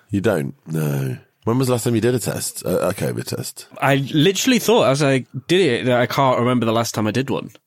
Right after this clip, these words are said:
Speaker 1: No, I can't either. I'm slightly worried about doing one, but I probably should do one from sort of moral guilt. You
Speaker 2: You
Speaker 1: know?
Speaker 2: do love having your Christmas ruined.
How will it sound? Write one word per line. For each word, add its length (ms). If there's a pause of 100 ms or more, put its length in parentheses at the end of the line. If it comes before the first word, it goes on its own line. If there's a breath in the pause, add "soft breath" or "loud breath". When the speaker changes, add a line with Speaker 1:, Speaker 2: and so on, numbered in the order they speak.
(100)
Speaker 1:
No, 380
I 40
can't 300
either. 420 (640 loud breath)
I'm 80
slightly 320
worried 300
about 180
doing 220
one, 100
but 120
I 20
probably 180
should 320
do 160
one 240
from 240
sort 180
of 80
moral 460
guilt. 400
You 80
Speaker 2:
You 100
Speaker 1:
know? 60
Speaker 2:
do 460
love 320
having 240
your 100
Christmas 400
ruined. 400